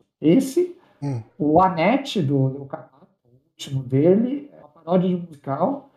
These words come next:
Speaker 1: e o Lamb,
Speaker 2: É o
Speaker 1: né, que é
Speaker 2: Lamb.
Speaker 1: de uma diretora, que não tem na, que na verdade o Lamb lembra mu-, o Anete não, que é uma paródia, mas o Lamb, Ovelha, né, ele é muito, ele lembra demais o Gosling, mas é um filme totalmente diferente.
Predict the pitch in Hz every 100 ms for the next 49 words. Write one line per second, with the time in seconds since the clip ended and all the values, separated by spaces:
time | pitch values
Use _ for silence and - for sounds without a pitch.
0 | _ - 165 165 165 175 190 175 135 -
1 | - _ _ - 165 156 156 165 - 185
2 | - 208 - 190 185 156 135 - _ _
3 | _ _ _ _ _ 226 247 240 254 262
4 | 254 277 - 240 240 233 226 226 262 254
5 | 240 233 247 277 233 240 254 247 214 220
6 | 214 240 311 262 220 202 151 131 170 180
7 | 180 - _ - 233 180 220 240 151 117
8 | - - _ _ 143 131 208 233 165 127
9 | 139 - _ _ _ _ _ _ _ -
10 | 175 185 208 214 202 208 233 247 - 220
11 | 202 185 185 185 202 196 233 202 190 156
12 | 139 - - - 247 269 247 277 262 -
13 | 240 202 135 -